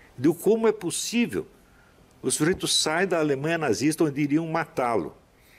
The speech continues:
Ele vem pra um país onde, ao contrário, tem liberdade, tem bom emprego, todo mundo trata bem. E ele diz que é a mesma coisa. Quer dizer, é uma ingratidão demo-, absolutamente demoníaca.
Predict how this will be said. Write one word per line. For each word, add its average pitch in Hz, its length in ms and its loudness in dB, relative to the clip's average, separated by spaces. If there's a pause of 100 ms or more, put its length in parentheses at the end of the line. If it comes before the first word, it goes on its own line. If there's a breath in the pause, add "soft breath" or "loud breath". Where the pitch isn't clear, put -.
(140)
Ele 147 200 2
vem 175 180 2
pra 180 80 -4
um 180 80 -2
país 160 320 2
onde, 175 140 2
ao 175 100 2
contrário, 139 480 -2
tem 123 140 -2
liberdade, 110 640 0
tem 110 100 -2
bom 107 180 -2
emprego, 107 440 0
todo 127 220 -2
mundo 120 140 -10
trata 113 280 0
bem. 123 280 0 (260 loud breath)
E 202 80 0
ele 226 120 2
diz 202 200 -2
que 208 80 -2
é 202 40 2
a 185 40 0
mesma 160 340 0
coisa. 165 500 2 (1600)
Quer 175 80 -4
dizer, - 180 -2
é 135 60 0
uma 160 120 0
ingratidão 151 580 0
demo-, 160 240 -2
absolutamente 110 540 0
demoníaca. 180 680 -2